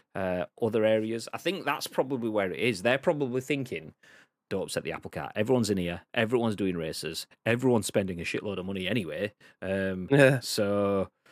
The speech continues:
Speaker 1: yeah, wh-, why would we do a separate D L C thing when people are spending money? So it's probably, it's probably that sort of thing, keeping everyone in the same pot rather than going, "If you wanna play G T A,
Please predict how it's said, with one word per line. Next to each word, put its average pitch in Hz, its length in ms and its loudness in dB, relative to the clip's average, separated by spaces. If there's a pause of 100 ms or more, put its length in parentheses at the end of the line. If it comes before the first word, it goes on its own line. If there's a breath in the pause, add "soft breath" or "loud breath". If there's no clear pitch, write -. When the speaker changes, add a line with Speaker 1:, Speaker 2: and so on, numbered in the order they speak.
(160)
Speaker 1:
yeah, 147 200 0
wh-, 78 180 -8
why 107 320 2
would 113 220 2
we 123 160 -2
do 131 140 2
a 131 40 2
separate - 320 -4
D 156 120 -2
L 147 100 0
C 214 200 -2
thing 110 220 -4
when 147 140 0
people 165 240 0
are - 20 2
spending 180 300 2
money? 233 260 0
So 98 260 0
it's 95 140 0
probably, 160 440 4
it's - 100 -2
probably 151 380 2
that 110 220 2
sort 95 240 0
of 90 80 -4
thing, 87 200 -8
keeping 139 420 0
everyone 127 480 4
in 98 160 -2
the 98 60 0
same 90 400 -2
pot - 300 -2
rather 98 260 -4
than 107 100 -4
going, 95 160 -4
"If 131 140 -8
you 226 80 -2
wanna 294 340 0
play 139 220 2
G 110 200 -10
T 92 240 -6
A, 78 180 -4